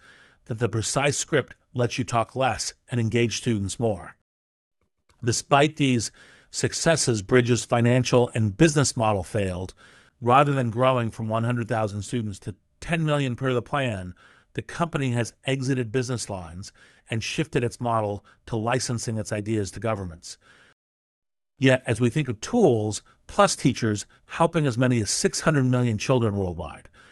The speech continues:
who can't currently expect to get any real education, the possibilities of large language models on top of the new Global Hub tablet model become exciting.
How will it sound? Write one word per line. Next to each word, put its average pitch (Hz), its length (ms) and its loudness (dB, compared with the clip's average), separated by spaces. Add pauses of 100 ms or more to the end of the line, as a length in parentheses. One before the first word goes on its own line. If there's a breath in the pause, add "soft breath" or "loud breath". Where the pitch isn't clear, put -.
(160 soft breath)
who 123 260 0
can't - 440 -6
currently 208 500 -4
expect - 400 -4
to 127 60 -10
get 131 360 0
any 151 300 4
real 131 320 6
education, 110 680 0 (400 soft breath)
the - 80 -4
possibilities 139 920 2
of 104 100 -4
large 120 380 4
language 120 380 0
models 98 400 -2
on 107 120 -4
top - 320 -2
of 110 60 -4
the 104 80 -6
new 110 160 0
Global 107 300 0
Hub 98 160 -4
tablet 113 320 -2
model 92 280 -8
become 101 300 -8
exciting. 98 500 -6